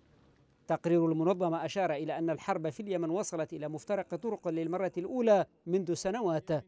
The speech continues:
وأن على المجتمع الدولي وخصوصا أعضاء مجلس الأمن الاستفادة من الوضع الجديد لإنهاء أكبر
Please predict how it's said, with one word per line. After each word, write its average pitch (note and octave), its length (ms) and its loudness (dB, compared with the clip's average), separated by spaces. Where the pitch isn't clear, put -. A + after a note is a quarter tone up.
وأن D#3+ 280 0
على D3+ 180 2
المجتمع D#3 440 -2
الدولي E3 360 -2
وخصوصا E3+ 720 -6
أعضاء D3+ 360 0
مجلس E3 400 -4
الأمن G#3+ 380 0
الاستفادة F3 800 0
من D#3+ 140 0
الوضع E3+ 300 0
الجديد F3+ 480 0
لإنهاء F#3 640 2
أكبر F#3+ 300 -2